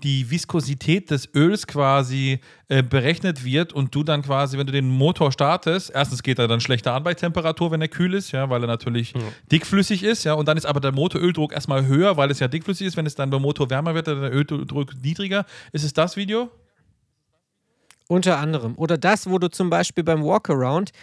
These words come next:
Speaker 3: deinen, äh, diesen Öl, wie nennt man das, diesen langen Stab, diesen Ölstab rausziehen kannst und je nachdem, wie das Öl, was für eine Beschaffenheit es hat, hat es unterschiedliche Farben.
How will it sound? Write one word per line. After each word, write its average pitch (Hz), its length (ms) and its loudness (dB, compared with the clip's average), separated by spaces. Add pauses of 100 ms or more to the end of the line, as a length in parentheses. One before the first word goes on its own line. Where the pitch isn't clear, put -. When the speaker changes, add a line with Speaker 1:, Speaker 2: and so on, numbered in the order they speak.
(300)
Speaker 3:
deinen, 160 480 0
äh, 147 300 0
diesen 147 260 -6
Öl, 180 580 -2 (120)
wie 131 100 -8
nennt 165 220 -4
man 127 160 -4
das, 113 160 -8
diesen 117 220 -8
langen 131 260 -4
Stab, 139 360 -4
diesen 123 220 -8
Ölstab 175 560 -2
rausziehen 185 420 -2
kannst 175 320 -4
und 143 100 -6
je 151 140 -2
nachdem, 185 440 -4
wie 170 80 -4
das 156 200 -4
Öl, 185 320 0 (320)
was - 160 -4
für - 100 -4
eine 160 100 -2
Beschaffenheit 151 720 0
es - 140 -10
hat, 165 200 -2
hat 151 180 -6
es 156 100 -8
unterschiedliche 190 760 -2
Farben. 185 500 0